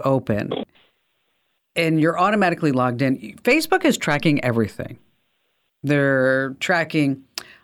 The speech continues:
uh, where, where you are lo-, physically located, uh, who you're with, um, and they probably have their Facebook app open 'cause nobody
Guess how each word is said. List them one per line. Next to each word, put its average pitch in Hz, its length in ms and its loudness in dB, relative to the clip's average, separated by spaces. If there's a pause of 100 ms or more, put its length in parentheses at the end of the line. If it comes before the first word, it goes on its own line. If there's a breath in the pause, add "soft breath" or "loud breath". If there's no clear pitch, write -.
(120)
uh, 117 420 -2 (580)
where, 170 420 0
where 151 220 0
you 165 220 4
are 135 340 0 (200)
lo-, 147 260 2
physically 151 520 0
located, 117 640 -2 (840)
uh, 117 200 -4
who 233 220 4
you're 196 240 4
with, 139 600 -2 (920)
um, 104 480 -10 (120)
and 147 140 0
they 151 140 2
probably 151 240 -2
have 127 220 -4
their 170 220 4
Facebook 143 600 0
app 120 200 -4
open 123 380 0
'cause 151 160 0
nobody 156 340 2